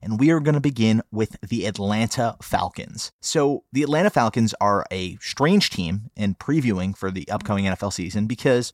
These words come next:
when I think about the Falcons, it almost feels as though the head coach and the general manager are not on the same page. So the, the Falcons bring back Arthur Smith.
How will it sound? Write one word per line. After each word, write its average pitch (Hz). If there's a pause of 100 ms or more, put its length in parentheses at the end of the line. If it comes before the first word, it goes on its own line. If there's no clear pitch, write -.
when 151
I 160
think 226
about 277
the -
Falcons, 101 (220)
it 131 (100)
almost 170
feels 117
as 113
though 98 (400)
the 113
head 175
coach - (140)
and 104
the 101
general 113
manager 113
are 127
not 127
on 117
the 107
same 95
page. -
So 117
the, 98
the 117
Falcons 135 (260)
bring 131
back 123
Arthur 107
Smith. 151